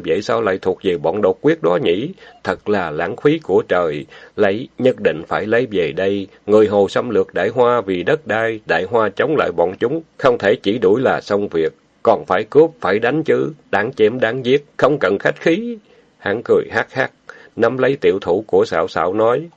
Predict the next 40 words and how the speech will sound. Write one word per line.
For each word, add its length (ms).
"À, 260
Sảo 220
Sảo, 380
mai 180
mốt 200
khi 180
đại 180
ca 200
phải 200
đi 180
xa, 240
nàng 280
và 160
đại 180
tiểu 200
thư 180
mọi 220
người 200
hãy, 220
à, 140
đợi 240
tại 200
kinh 180
thành, 240
không 220
cần 180
sợ 220
hãi. 300
Ta 160
làm 200
xong 200
việc 240
liền 200
về 160
ngay." 400
Sảo 260
Sảo 220
cả 260
kinh 180
hỏi, 400